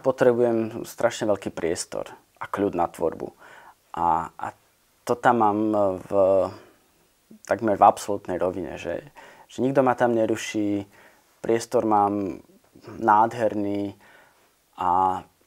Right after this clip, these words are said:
ako pre tvorbu je to úplne, úplná nevyhnutnosť. Ale mo-, možno takéto sociálne zázemie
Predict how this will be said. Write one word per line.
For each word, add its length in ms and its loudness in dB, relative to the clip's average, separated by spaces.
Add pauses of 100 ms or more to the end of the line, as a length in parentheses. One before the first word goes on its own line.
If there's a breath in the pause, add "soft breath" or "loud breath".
(760)
ako 160 -10
pre 160 4
tvorbu 380 0
je 100 -2
to 100 -2 (220)
úplne, 400 -6
úplná 280 -2 (140)
nevyhnutnosť. 720 -4 (1040 soft breath)
Ale 160 0
mo-, 240 2
možno 320 0
takéto 400 -2
sociálne 560 -2
zázemie 640 0